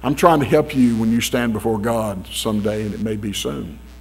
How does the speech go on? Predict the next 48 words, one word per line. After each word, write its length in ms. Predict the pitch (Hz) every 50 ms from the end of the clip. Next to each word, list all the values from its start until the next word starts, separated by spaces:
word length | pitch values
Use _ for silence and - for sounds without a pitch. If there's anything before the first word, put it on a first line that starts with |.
| - - - - - - - - - - - - - - - - - - - - - - - - - - - - - - - - - - - - - - -
that 160 | 107 107 -
you 80 | - 135
didn't 200 | 135 127 117 110
waste 320 | 127 131 131 123 - -
your 100 | 123 123
life 320 | 120 120 123 123 123 113 -
on 140 | 107 107
yourself, 920 | 101 101 101 98 - - - 135 139 104 - - - - - - - - - - - - - - - - - - - - - - - - - - - - - - - - - - - - - - - -
but 180 | - 113 110 -
you 60 | 127 123
invested 600 | 113 107 110 120 143 156 151 - - 120 110 101
your 160 | 110 113 107
life 320 | 104 104 101 104 104 -
in 160 | 92 95 95
God. 480 | 98 104 98 95 92 90 80 78 78 73 - - - - - - - - - - - - - - - - - - - - - - - - - - - - - - - -
I 120 | 135 143
can 80 | 156 156
look 140 | 160 170 160
back 180 | 170 170 160
on 140 | 170 160 160
my 100 | 160 160
life 320 | 160 160 160 156 151 139 -
and 100 | 123 127
I 60 | 139
can 80 | 139
say 160 | 123 - - 135
a 60 | 123
lot 220 | 117 120 131 143 156
of 80 | 139
bad 240 | 143 147 147 139 -
things 240 | 143 139 143 131 -
and 100 | 113 117
you 100 | 135 131
can 260 | 135 - 139 131 117
too, 140 | 104 139 135
but 120 | 123 104
shut 340 | - - - - - 147 135
up. 160 | 127 107 -
This 160 | - 107 -
is 80 | - -
Pastor 380 | - - 131 120 113 - - 117
Appreciation 640 | - - 120 113 - - 117 113 110 101 - 95
Day. 160 | 95 92 101 101
Don't 260 | 95 104 101 101 -
you 80 | 107
dare 220 | 107 120 120 117 107
say 260 | - - 123 107 98
them. 200 | 82 80 80 80